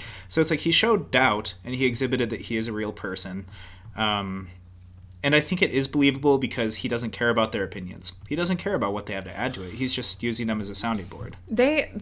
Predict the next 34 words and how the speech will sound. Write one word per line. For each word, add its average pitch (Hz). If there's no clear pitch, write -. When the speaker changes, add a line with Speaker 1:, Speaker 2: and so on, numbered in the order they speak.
Speaker 2:
they 277
describe 202
Crabbe 185
and 180
Goyle 170
as 156
total 165
morons, 160
and 254
they 392
might 220
be, 101
but 190
I 202
wonder 208
how 156
reliable 131
our 139
narrator 127
is -
on 147
that, -
and 165
I 170
wonder 233
how 160
much 135
Speaker 1:
Yeah. 117
Speaker 2:
they 175
do 156
talk 147
to 175
him, 165
but 175